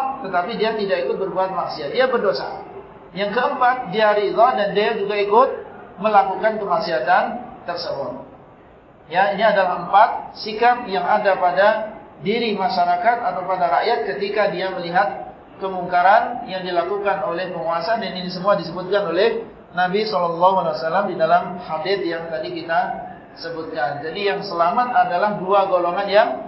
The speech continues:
pertama. Adapun dua golongan yang kedua, dua golongan yang terakhir, maka ini mereka tidak selamat, bahkan mereka ikut me-,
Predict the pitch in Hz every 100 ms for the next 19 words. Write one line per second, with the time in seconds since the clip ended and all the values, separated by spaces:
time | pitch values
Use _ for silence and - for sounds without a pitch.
0 | - 175 160 151 - - - - - -
1 | 160 165 240 233 202 196 190 190 226 233
2 | 208 190 175 - 233 226 202 190 214 220
3 | - - - - 190 190 185 190 214 202
4 | 185 180 165 180 233 185 165 175 170 175
5 | 208 240 233 - - - 170 180 180 196
6 | 196 175 180 - 165 165 202 226 185 180
7 | 175 160 165 180 170 190 190 - 170 175
8 | 208 208